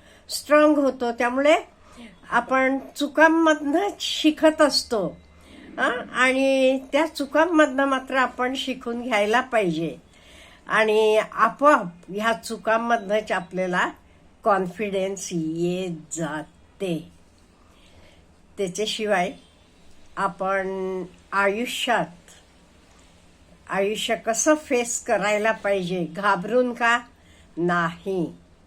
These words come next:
लाईफ आपण बोल्डली फेस करायला पाहिजे, करेजियसली फेस करायला पाहिजे.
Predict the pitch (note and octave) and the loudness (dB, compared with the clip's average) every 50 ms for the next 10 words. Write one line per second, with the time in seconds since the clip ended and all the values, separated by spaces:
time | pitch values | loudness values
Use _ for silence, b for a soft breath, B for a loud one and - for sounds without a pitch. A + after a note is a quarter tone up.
0 | b b b b b b b b - F3+ F#3+ G#3+ A#3 B3+ C4+ C4 - - A#3 G#3+ | b b b b b b b b -6 -2 0 2 4 4 2 0 -2 -4 -4 -4
1 | - - A#3 A#3 A#3+ A#3+ A3+ F#3 D#3 D3+ D#3+ F#3 G3 G#3 G#3+ A3 A#3 A#3 A3 A3 | -2 -2 -2 -2 -2 -4 -8 -8 -10 -8 -6 -4 -2 0 0 0 -2 -4 -6 -6
2 | A3+ B3 B3 A#3+ - - A3 F#3+ F#3 F#3 - - - F#3+ D#3 E3 E3+ E3+ E3 E3 | -6 -6 -6 -6 -8 -10 -10 -8 -8 -8 -12 -8 -8 -6 -4 -4 -4 -4 -4 -6
3 | - - F3+ E3 D#3 C3+ - - - - _ - C4+ C#4+ C4+ C#4 D4 D4+ D4 B3 | -6 -6 -6 -6 -6 -6 -8 -10 -10 -10 _ -2 0 2 4 6 6 6 4 2
4 | C#4+ C#4+ C#4+ C4+ - - B3+ B3+ C4 C4+ C4 - A#3 G#3+ G#3 G#3 - - - A3 | 0 0 0 -2 -4 -8 -8 -6 -6 -6 -6 -6 -6 -4 -4 -4 -6 -6 -6 -6
5 | F#3+ F3 F3+ F#3 F#3 F#3+ G3 F#3 - F#3 F3 F3 D#3 D#3 D3+ C3 | -6 -4 -4 -4 -4 -4 -6 -6 -4 -6 -6 -6 -6 -8 -10 -14